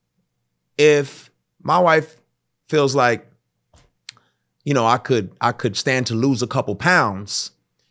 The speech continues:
the wrong thing for her to do is be like, "You getting a little chubby. You need to chill out on the pizza," right? Now, some of us relationships, we maybe would handle that. After eighteen years, I could actually handle that. It wouldn't be a thing. But,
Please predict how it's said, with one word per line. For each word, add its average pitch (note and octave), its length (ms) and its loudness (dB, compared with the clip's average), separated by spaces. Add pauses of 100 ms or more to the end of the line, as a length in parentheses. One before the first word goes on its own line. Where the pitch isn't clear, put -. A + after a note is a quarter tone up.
(200)
the B2+ 80 -2
wrong F#3 360 2
thing D#3+ 180 -2
for D3+ 120 0
her D3+ 80 4
to C#3 80 2
do C3+ 180 0
is A#2+ 100 0
be C3 140 -4
like, G#2+ 240 0
"You F3+ 80 -4
getting D3 240 0
a G#2+ 60 -2
little G#2+ 320 0
chubby. F#2 560 -2 (380)
You C3 100 -4
need D#3+ 100 0
to A#2 80 -4
chill C3 300 0
out B2 160 4
on G#2 100 -6
the F#2 60 -10
pizza," - 500 -8 (580)
right? C#4 220 0 (220)
Now, - 80 0
some B3+ 220 2
of A3+ 120 2
us G#3 180 0
relationships, E3+ 440 2
we A3+ 100 -4
maybe F3+ 240 0
would C#3+ 100 0
handle B2+ 220 0
that. F#2 80 -4
After F#3+ 200 2
eighteen E3+ 280 0
years, D#3+ 220 0
I C#3 80 2
could C3+ 120 0
actually B2+ 280 -2
handle C#3 280 0
that. D3 120 4
It B2+ 60 0
wouldn't C3+ 160 0
be A2 100 -2
a - 20 -4
thing. A#2+ 300 -6 (340)
But, - 360 0